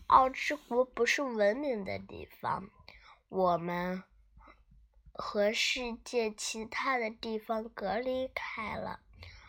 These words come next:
我们以，所-，所以我们在中间仍然会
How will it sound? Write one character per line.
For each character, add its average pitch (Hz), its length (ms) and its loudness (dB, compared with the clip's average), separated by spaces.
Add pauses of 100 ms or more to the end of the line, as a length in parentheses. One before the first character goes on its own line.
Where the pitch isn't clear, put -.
(180)
我 165 160 -4
们 165 480 -6 (320)
以， - 220 -14 (520)
所-， 196 480 -2 (360)
所 208 320 0
以 254 200 -2
我 226 260 0
们 175 320 -8
在 202 200 -6 (3000)
中 277 540 2
间 277 400 2 (560)
仍 302 480 0
然 202 260 0
会 - 480 -6